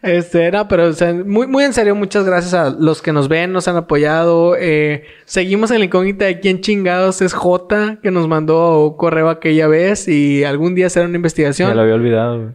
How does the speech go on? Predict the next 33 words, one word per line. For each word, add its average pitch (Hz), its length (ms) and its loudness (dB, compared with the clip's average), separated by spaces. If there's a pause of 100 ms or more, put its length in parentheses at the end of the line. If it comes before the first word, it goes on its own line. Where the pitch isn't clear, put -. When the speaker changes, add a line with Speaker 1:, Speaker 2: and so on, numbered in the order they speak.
(100)
Speaker 1:
Este, 160 500 -2
yo 143 120 -4
jamás 151 340 -4
lo 160 120 0
olvido, 160 460 -2
güey. 151 200 0
Es 147 100 -4
como, 160 160 0
¿quién 170 320 -4
vergas - 380 -4
fue 185 140 -6
ese - 120 -6
Jota? - 380 -4 (400)
Pero 151 160 -2
gracias, 170 380 -2
Jota. 170 400 -4 (680)
Este, 156 960 0
y 196 100 0
pues 233 160 -2
como 220 180 0
les 202 120 2
dijimos 208 300 -2
el 226 80 0
capítulo 180 440 0
pasado, 185 540 0
decidimos 156 440 -2
tomarnos 147 600 -2
un 147 340 -4
tiempo. 202 640 0
No 185 160 0
sabemos 170 300 -2
exactamente 156 840 -4
cuánto, 175 640 -4